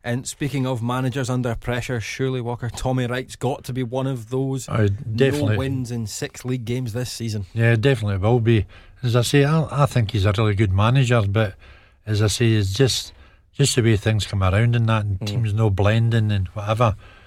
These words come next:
Speaker 2: Eh, 'cause, and then you, the, the issue with the, the, eh, Foster and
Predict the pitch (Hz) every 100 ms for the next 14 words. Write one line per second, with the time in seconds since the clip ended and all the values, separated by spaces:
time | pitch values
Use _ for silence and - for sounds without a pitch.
0 | _ _ - 110 110 101 123 98 98 -
1 | - 113 113 120 110 107 98 110 110 104
2 | 127 - - 117 107 104 101 90 - -
3 | - _ _ - 101 104 101 95 92 -
4 | - - - 104 98 95 92 - - _
5 | _ _ _ 113 113 - 113 98 - 107
6 | 101 98 92